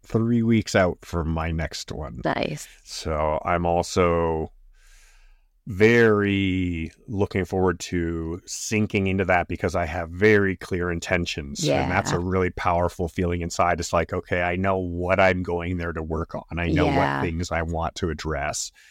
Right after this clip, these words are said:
Speaker 1: And that feels really good to know, yeah, I'm gonna go work on this part of myself. So
Speaker 2: I love
Speaker 1: Yeah.
Speaker 2: that.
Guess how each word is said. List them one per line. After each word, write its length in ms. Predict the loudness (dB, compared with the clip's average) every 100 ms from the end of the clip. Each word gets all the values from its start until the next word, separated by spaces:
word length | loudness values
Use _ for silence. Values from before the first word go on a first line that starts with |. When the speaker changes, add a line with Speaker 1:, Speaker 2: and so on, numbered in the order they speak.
| -20 -8
Speaker 1:
And 200 | -4 0
that 220 | 2 0 2
feels 320 | 0 0 -2
really 200 | -4 -4
good 260 | -2 -2 -2
to 80 | -6
know, 440 | -4 -4 -4 -6 -12 _ _ _ -8
yeah, 220 | -6 -4
I'm 80 | -4
gonna 180 | -4 -4
go 140 | -4
work 200 | -4 -2
on 120 | -4
this 100 | -6
part 220 | -2 -2
of 60 | 0
myself. 500 | -4 -4 -4 -6 -12 _ -20
So 200 | -18 -20 _ _ -20 _ _ _ -10
Speaker 2:
I 140 | -6
love 280 | -6 -6 -4
Speaker 1:
Yeah. 200 | 0 2
Speaker 2:
that. 240 | 2 -4